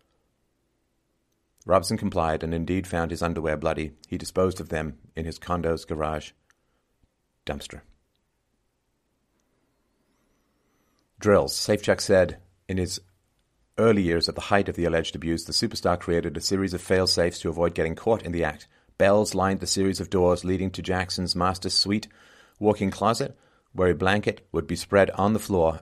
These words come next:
and the doors shut, he said. Safechuck also said, "While on tour or traveling the world, he and Jackson would have drills of getting their clothes on as quickly as possible." I mean, it's, the accusations are, are, are monstrous and, and hideous,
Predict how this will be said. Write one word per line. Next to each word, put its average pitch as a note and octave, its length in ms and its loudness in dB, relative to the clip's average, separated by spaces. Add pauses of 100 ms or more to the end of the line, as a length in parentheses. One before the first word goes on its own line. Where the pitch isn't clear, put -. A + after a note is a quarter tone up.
and F2+ 160 -2
the E2 60 -2
doors E2+ 300 2
shut, - 260 -2
he E2+ 80 -8
said. D#2+ 260 -10 (680)
Safechuck A#2 480 2
also G#2 260 2
said, E2+ 400 0
"While F2+ 240 2
on F2 140 0
tour A#2+ 400 0 (200)
or G#2+ 160 6
traveling F2 420 2
the D#2+ 60 -2
world, G#2+ 300 2
he F#2 220 0
and E2+ 120 -2
Jackson E2 440 -2
would D#2 140 -2
have D#2 300 -2
drills G#2+ 460 4 (480)
of E2+ 140 -6
getting F#2 220 2
their F2 120 2
clothes F#2+ 340 2
on E2 140 0
as D#2 100 -6
quickly - 320 -6
as D2+ 80 -6
possible." - 440 -14 (2500)
I F2+ 60 -2
mean, C2+ 160 -8
it's, - 320 -12 (800)
the E2 120 -6
accusations E2 640 -8
are, D#2 280 -6
are, D#2 200 -4
are D#2 160 -4
monstrous D#2 500 -6
and, D2 340 -12
and D2 160 -10
hideous, D2 520 -10